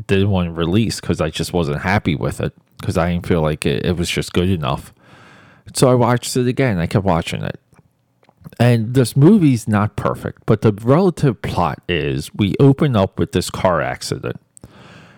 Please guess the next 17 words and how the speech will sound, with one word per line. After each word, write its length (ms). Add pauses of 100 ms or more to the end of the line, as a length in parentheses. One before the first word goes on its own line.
(100)
Someone 380
has 300 (240)
amnesia. 540
Tom 260
Berenger 500
has 240
amnesia. 600 (160)
His 260
wife 340
helps 500
him 200
get 240
some 240
of 140
his 160
memory 500
back. 440